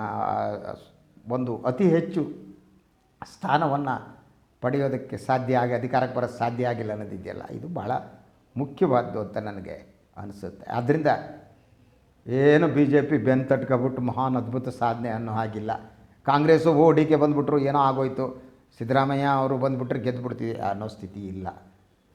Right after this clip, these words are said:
ಜೆ ಡಿ ಎಸ್ ಅದ್ರ ಬಗ್ಗೆ ಹೇಳ್ದಿರೋದೇ ಒಳ್ಳೆಯದು. So, ಆದರೆ ಈ ಮೂರೂ ರಾಜಕೀಯ ಪಕ್ಷಗಳು ಆತ್ಮಾವಲೋಕನ ಮಾಡ್ಕೋಬೇಕಾಗಿದೆ ಅಂತ ಮಾತ್ರ ನಾನು ಹೇಳಬಲ್ಲೆ.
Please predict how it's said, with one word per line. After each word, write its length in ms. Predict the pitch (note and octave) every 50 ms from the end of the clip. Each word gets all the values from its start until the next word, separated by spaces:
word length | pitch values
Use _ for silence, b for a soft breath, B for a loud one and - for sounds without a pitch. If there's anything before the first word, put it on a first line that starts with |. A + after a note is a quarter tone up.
| _
ಜೆ 180 | G2+ B2 C3+ C#3+
ಡಿ 160 | C3+ C#3+ C3+
ಎಸ್ 300 | C3+ C3+ C3 - - - - - - _ _ _ _ _ _ _ _ _ _ _ _
ಅದ್ರ 140 | - G#2 A2+
ಬಗ್ಗೆ 280 | A2 A2 A2+ G#2+ A2+ G#2+
ಹೇಳ್ದಿರೋದೇ 760 | F#2 G#2+ A2 A2 A2 G#2+ G#2+ G#2 G2+ G2 G#2 G2+ F#2 - - G2+
ಒಳ್ಳೆಯದು. 360 | G2+ G2+ G2+ G2+ F#2 F#2 - - - - - _ _ _ _ _ _ -
So, 60 | D3+
ಆದರೆ 580 | A2+ A#2 B2+ D3+ F3+ F3 - - - - - - - C3
ಈ 100 | B2+ C3
ಮೂರೂ 340 | C3 C3+ F3 A3+ A#3+ -
ರಾಜಕೀಯ 440 | G#3+ G#3 E3+ D#3 D#3 E3+ E3 F3 E3
ಪಕ್ಷಗಳು 500 | D#3+ - C3+ B2+ - - C#3 B2 C#3+ F3
ಆತ್ಮಾವಲೋಕನ 840 | G3+ - G3 - G#3+ - - E3+ F#3 G3 F#3+ F#3 E3 D3+ - D#3 C#3
ಮಾಡ್ಕೋಬೇಕಾಗಿದೆ 840 | C3 B2+ A#2+ A#2 A#2+ B2 - A2+ G#2+ A2+ A2 - G#2 G#2 G#2 G#2 G#2
ಅಂತ 140 | G2+ G2+ A2+
ಮಾತ್ರ 320 | A#2+ A2 G2+ - - A#2
ನಾನು 200 | A#2 A2+ G#2+ F#2+
ಹೇಳಬಲ್ಲೆ. 460 | F2 F#2+ F#2+ F2 - - E2+ D2+ -